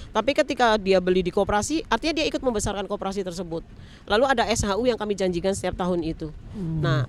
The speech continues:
Speaker 1: yang paling terpenting yaitu bagaimana, nah, saat ini anggota ini punya hak untuk mendapatkan I M B. gitu. Koperasi diberi-, diberikan kesempatan untuk mendaftarkan anggotanya untuk mendapatkan I M B.
Speaker 2: Hmm.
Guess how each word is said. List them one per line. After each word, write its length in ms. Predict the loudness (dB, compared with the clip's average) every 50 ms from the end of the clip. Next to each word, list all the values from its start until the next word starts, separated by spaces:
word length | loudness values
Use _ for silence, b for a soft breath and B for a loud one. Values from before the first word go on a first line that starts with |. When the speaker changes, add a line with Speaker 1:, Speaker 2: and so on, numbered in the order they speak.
| -2 0
Speaker 1:
yang 160 | 2 2 4
paling 240 | 4 6 4 6 4
terpenting 400 | 4 4 4 2 2 2 2 4
yaitu 400 | 4 4 2 0 0 0 0 0
bagaimana, 560 | 2 2 2 4 4 2 2 0 -2 -2 -2 0 0
nah, 240 | 0 2 2 -2 -2 -2
saat 320 | -2 0 0 0 0 0 0
ini 280 | 2 4 4 4 2 2
anggota 400 | 2 2 4 4 2 2 0 -2
ini 240 | -2 -2 -4 -4 -4 -6 B B B B B B B B B -4
punya 240 | -4 -2 0 0 0
hak 240 | 0 -2 -4 -4 -4
untuk 240 | -6 -6 -6 -4
mendapatkan 480 | -2 -2 -2 0 0 0 -2 -2 -6 -6 -6 -6
I 80 | -4
M 240 | -2 -2 -2 -2 0
B. 240 | 0 0 0 -2 -6 -8 -6 -6 -6 -6 -4 -6
gitu. 240 | -8 -8 -8 -10 -12 B B B B B -2
Koperasi 480 | -2 0 2 2 2 2 2 0 2 2
diberi-, 400 | 0 0 0 0 0 0 -2 -4
diberikan 540 | -6 -4 -4 -2 0 0 0 0 0 -2 -2
kesempatan 560 | -2 -2 -4 -4 -2 -4 -4 -4 -4 -6 -6 -4
untuk 240 | -4 -4 -4 -2 -4
mendaftarkan 560 | -4 -2 -2 -4 -4 -4 -6 -6 -4 -6 -6 -6
anggotanya 500 | -4 -4 -4 -2 -2 -2 -2 -2 -2 -4
untuk 220 | -4 -6 -4 -4
mendapatkan 400 | -4 -4 -2 -2 -2 -4 -4 -4
I 180 | -2 -2 -2 -2
M 80 | -2
B. 160 | -2 -2 -2 0
Speaker 2:
Hmm. 160 | -2 -2